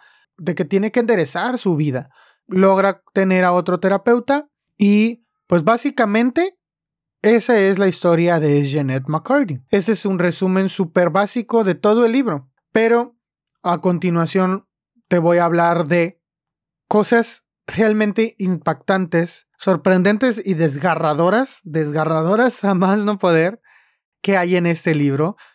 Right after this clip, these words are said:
Son un total de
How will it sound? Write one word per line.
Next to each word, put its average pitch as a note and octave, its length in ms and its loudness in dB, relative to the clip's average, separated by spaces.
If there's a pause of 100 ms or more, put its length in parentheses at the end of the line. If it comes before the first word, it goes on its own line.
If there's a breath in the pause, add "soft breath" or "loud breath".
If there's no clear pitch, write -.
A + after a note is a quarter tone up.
(120)
Son G3+ 300 0
un G#3 160 0
total F3+ 600 0 (300 soft breath)
de E3 1000 0